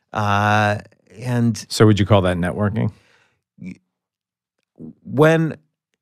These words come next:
Speaker 1: yes, and I think that's the real networking. I think the other thing where people say, "Oh, come to my networking event," that's not networking.
Speaker 2: <laughs>
Speaker 1: That's B S.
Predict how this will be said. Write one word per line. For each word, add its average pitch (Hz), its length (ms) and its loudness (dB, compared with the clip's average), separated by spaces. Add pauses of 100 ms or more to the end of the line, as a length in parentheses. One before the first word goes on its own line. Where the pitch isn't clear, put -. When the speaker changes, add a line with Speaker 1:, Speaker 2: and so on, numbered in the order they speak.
Speaker 1:
yes, 120 520 0
and 120 80 0
I 131 80 2
think 139 140 0
that's 127 200 0
the 127 100 2
real 117 300 4
networking. 92 720 0
I 117 120 0
think 123 300 2
the 110 280 -2
other 135 280 4
thing 131 260 2
where 113 120 4
people 113 240 -2
say, 107 240 0
"Oh, 135 300 2
come 123 300 -8
to 123 120 -10
my 107 380 -2 (220)
networking 107 640 0
event," 107 520 2 (300)
that's 110 240 0
not 110 180 2
networking. 95 640 0
Speaker 2:
<laughs> - 20 -10
Speaker 1:
That's 101 320 4
B 101 320 0
S. - 340 -4